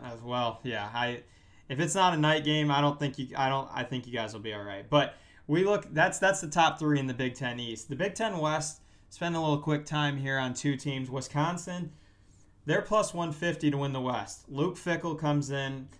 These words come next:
from Cincinnati. Fans could not be more excited to have Luke Fickell there. Um, they were able to keep Braylon Allen, their star running back, thirteen hundred yards last year, thir-, or eleven touchdowns.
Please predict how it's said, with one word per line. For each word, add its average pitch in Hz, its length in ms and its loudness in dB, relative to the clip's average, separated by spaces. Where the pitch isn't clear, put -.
from 127 140 -12
Cincinnati. 135 960 0
Fans 185 520 0
could 143 200 -2
not 139 240 4
be 135 100 0
more 131 220 0
excited 120 440 -4
to 120 60 -10
have 117 240 0
Luke 117 200 -10
Fickell 117 380 -6
there. 117 360 -2
Um, 117 420 -8
they 139 140 0
were 139 120 2
able 156 240 2
to 139 60 -4
keep 151 300 -6
Braylon 135 420 0
Allen, 131 380 -2
their 127 140 -4
star 131 600 2
running 127 300 -2
back, 123 420 -4
thirteen 151 360 0
hundred 147 260 4
yards 131 340 -2
last 127 340 -4
year, 131 380 -2
thir-, 143 260 0
or 123 180 -4
eleven 127 380 -2
touchdowns. 123 760 -6